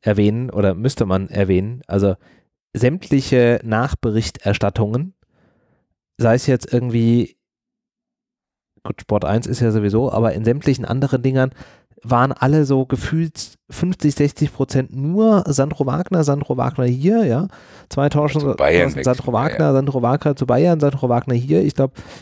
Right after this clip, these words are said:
Speaker 1: in dem, im Sportstudio waren, äh, ging's quasi nur um Sandro Wagner und am Ende hat man gesagt, ja, und dann waren da auch noch zwei Mannschaften und die haben auch jeder noch ein Tor geschossen. Ja, aber mal ganz ehrlich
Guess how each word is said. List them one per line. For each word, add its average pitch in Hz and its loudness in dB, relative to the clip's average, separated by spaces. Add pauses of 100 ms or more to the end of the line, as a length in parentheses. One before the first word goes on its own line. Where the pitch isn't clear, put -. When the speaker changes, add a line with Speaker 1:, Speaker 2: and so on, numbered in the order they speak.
(140)
Speaker 1:
in 135 -2
dem, 123 2
im 120 -2
Sportstudio 147 0
waren, 131 0
äh, 92 -6
ging's 139 0
quasi 131 0
nur 151 0
um 160 -2
Sandro 143 0
Wagner 135 0
und 151 2
am 127 0
Ende 127 0
hat 127 -2
man 139 -2
gesagt, 127 2
ja, 131 4
und 147 0
dann 131 -4
waren 123 2
da 131 0
auch 123 2
noch 127 2
zwei 120 0
Mannschaften 147 0
und 127 -2
die 127 4
haben 131 -2
auch 117 0
jeder 131 0
noch 120 -2
ein 107 -4
Tor 127 0
geschossen. 160 -2 (400)
Ja, 113 2
aber 110 0 (480)
mal - -8
ganz 110 -6
ehrlich 110 -4